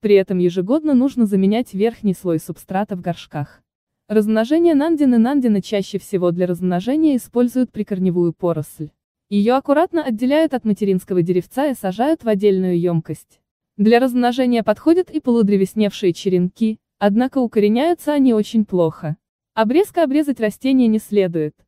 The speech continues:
потому что оно почти не ветвится, даже если прищипывать верхние части побегов. В связи с этим взрослая нандина не сможет иметь древовидную форму,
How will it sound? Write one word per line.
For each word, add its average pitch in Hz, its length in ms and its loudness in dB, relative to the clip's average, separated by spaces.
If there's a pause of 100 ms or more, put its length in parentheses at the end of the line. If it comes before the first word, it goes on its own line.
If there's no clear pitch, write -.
(100)
потому 240 340 0
что 285 180 -6
оно 269 160 -2
почти 277 340 -4
не 302 120 2
ветвится, 196 600 -4 (220)
даже 262 260 0
если 311 260 0
прищипывать 247 640 -4
верхние 220 460 -2
части 196 380 -6
побегов. 165 500 -4 (500)
В - 60 -20
связи 330 400 0
с - 100 -10
этим 247 240 -2
взрослая 269 480 -2
нандина 277 360 0
не 220 120 2
сможет 269 480 -2
иметь 226 340 0
древовидную 240 600 0
форму, 160 500 -4